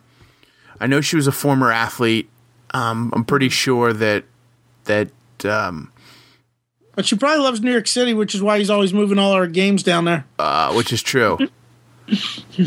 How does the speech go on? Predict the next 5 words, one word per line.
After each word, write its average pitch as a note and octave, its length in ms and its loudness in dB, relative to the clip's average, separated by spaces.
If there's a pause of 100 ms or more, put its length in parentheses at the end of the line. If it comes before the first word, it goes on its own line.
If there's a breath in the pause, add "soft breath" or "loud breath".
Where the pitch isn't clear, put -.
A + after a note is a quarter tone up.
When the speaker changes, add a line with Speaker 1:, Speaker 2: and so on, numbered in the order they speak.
Speaker 1:
Which A#3 200 2
is A3+ 120 2
true. A2+ 560 2
Um, A2+ 480 2 (1400)
she, D#3+ 880 0